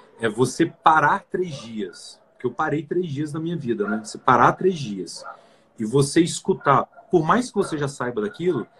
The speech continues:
já é algo muito interessante porque te reforça, né,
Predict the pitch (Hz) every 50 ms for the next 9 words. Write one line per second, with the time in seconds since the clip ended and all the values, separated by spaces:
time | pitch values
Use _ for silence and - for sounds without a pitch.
0 | - - - - - - - 139 143 156 156 160 156 143 135 156 165 - - -
1 | 160 156 139 - - 143 147 151 - - - - 147 139 - 156 151 151 147 143
2 | - - 139 139 147 143 - - 127 117 - - - - - - - - 127 131
3 | 131